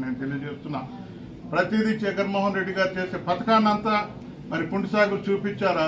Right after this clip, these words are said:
రోజు. ఆయన కాలేజీల మెయింటెనెన్స్ కోసం ఒక వాచ్‌మ్యాన్ ఉండాలి, టాయిలెట్లు శుభ్రంగా ఉండాలి, మరి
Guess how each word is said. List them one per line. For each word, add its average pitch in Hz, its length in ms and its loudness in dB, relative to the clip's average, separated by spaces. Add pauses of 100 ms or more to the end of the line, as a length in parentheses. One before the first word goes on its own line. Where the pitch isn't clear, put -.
రోజు. - 180 -2 (760)
ఆయన 190 200 6 (500)
కాలేజీల 202 540 2
మెయింటెనెన్స్ 214 520 0
కోసం 135 260 -4 (220)
ఒక 135 80 -10 (120)
వాచ్‌మ్యాన్ 185 500 0
ఉండాలి, 156 320 -2 (480)
టాయిలెట్లు 190 540 4
శుభ్రంగా 165 520 -2
ఉండాలి, 147 340 2 (680)
మరి 151 140 2